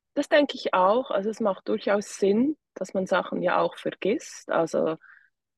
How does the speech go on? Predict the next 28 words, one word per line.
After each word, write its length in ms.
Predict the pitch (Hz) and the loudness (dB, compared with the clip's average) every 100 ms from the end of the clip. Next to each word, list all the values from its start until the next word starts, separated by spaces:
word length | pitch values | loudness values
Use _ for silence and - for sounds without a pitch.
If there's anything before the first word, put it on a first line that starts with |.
| - | 4
ob 220 | 180 - - | 4 4 2
bewusst 480 | 175 170 202 - - | 4 6 2 -2 -4
oder 200 | 160 - | -2 -2
unbewusst, 760 | - 175 214 254 220 233 247 _ _ - _ _ _ _ _ _ _ | -4 -4 0 0 2 0 -2 _ _ -20 _ _ _ _ _ _ _
denke 340 | 170 165 170 - | 0 0 0 -4
ich, 400 | 175 - - - | -4 -6 -12 -8
äh, 360 | - 165 156 - | -4 -2 0 -2
hat 240 | - - 170 | -6 -6 -4
das 180 | - 170 | -4 -2
alles 360 | - 175 190 - | 2 2 0 0
seinen 360 | 185 180 170 - | 0 2 0 -2
Platz 500 | - 175 - _ - | 2 2 2 _ -10
oder 280 | - 165 160 - | -2 0 0 -2
dann, 340 | 160 156 156 - _ | -2 0 -4 -8 _
äh, 200 | - - | -6 -4
einen 380 | - 151 151 156 | 0 0 2 2
neuen 340 | 151 170 220 | 2 2 2
Platz 400 | - - 233 - - | -2 -2 -2 -2 -6
für 160 | 170 | -2
neue 340 | 160 156 196 220 | 0 0 2 2
Erinnerungen. 720 | 185 202 214 214 220 220 214 | 2 0 0 0 0 0 0
Und 180 | - 170 _ - _ - | -2 -4 _ -20 _ -6
was 160 | - - | -4 0
ja 80 | |
dann 200 | 185 190 180 | 2 2 2
auch 280 | 185 214 | 0 0
ist, 360 | - 220 - - _ _ | 0 -4 -6 -20 _ _
und 260 | 175 170 | -4 -4